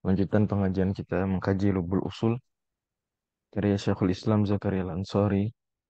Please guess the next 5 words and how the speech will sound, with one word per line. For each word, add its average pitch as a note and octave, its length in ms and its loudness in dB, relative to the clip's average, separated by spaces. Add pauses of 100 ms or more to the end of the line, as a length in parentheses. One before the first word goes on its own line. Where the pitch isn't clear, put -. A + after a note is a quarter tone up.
(500)
rahimahullah G2+ 560 0
ta'ala F#2 380 -2 (1300)
yang F#2 160 0
wafat G2 260 0
tahun G2 320 -2